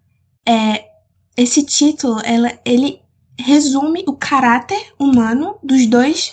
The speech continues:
protagonistas, que é o Darcy e a Elizabeth. Então, é, é muito interessante como a Jane, ela faz essa análise da natureza humana e você, você fica com raiva, porque você fala, "Mas,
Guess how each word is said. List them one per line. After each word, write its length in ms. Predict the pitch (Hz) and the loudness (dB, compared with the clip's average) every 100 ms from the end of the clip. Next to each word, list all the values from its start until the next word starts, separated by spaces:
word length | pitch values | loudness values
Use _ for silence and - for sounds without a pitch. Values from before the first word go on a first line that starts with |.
| - | -10
protagonistas, 840 | 285 294 285 381 285 - 208 202 | -8 -6 -4 -2 -2 -4 -6 -10
que 300 | - 233 214 | -8 -4 -2
é 280 | 202 196 196 | -4 -6 -8
o 120 | 233 214 | -4 -2
Darcy 580 | 214 208 240 - 392 - | 0 0 -2 -4 -8 -2
e 140 | 254 | 2
a 160 | 233 233 | 2 2
Elizabeth. 500 | 302 339 226 202 - _ _ | 2 0 -2 -6 -14 _ _
Então, 800 | 277 269 269 254 269 294 240 208 _ _ _ _ | -2 0 2 4 4 2 -2 -6 _ _ _ _
é, 340 | 247 247 - | 0 0 2
é 40 | 240 | 4
muito 500 | 247 277 381 370 294 | 4 4 -2 -4 0
interessante 720 | 294 294 262 - 262 294 - | 0 2 -2 -2 -4 -4 -6
como 460 | - 262 262 277 277 - | -4 0 0 -2 -6 -2
a 140 | 240 | 2
Jane, 320 | 247 254 277 - | 2 0 -2 -2
ela 220 | 233 254 | 0 -2
faz 400 | - - 247 320 | -4 -2 0 0
essa 200 | 311 294 | -2 -2
análise 640 | 254 214 208 233 277 330 - _ _ _ _ _ _ _ _ | -2 0 0 -2 -4 -6 -12 _ _ _ _ _ _ _ _
da 200 | 226 233 | -2 2
natureza 480 | 226 226 233 226 226 | 2 0 -2 -2 0
humana 460 | 208 202 208 262 - _ _ _ _ - | 0 -2 -4 -6 -12 _ _ _ _ 0
e 380 | 262 262 262 247 | 4 4 4 4
você, 640 | 247 277 - 285 285 - _ _ _ _ _ - | 2 0 0 0 0 -4 _ _ _ _ _ -4
você 300 | 247 285 339 | -2 0 0
fica 180 | 339 339 | -2 -4
com 80 | |
raiva, 640 | 381 294 320 349 247 208 190 | -2 0 0 0 -4 -6 -8
porque 360 | 254 254 - 269 | -10 -10 -8 -6
você 280 | 277 - | -6 -8
fala, 340 | 285 285 277 277 | -4 0 0 0
"Mas, 160 | 294 | -2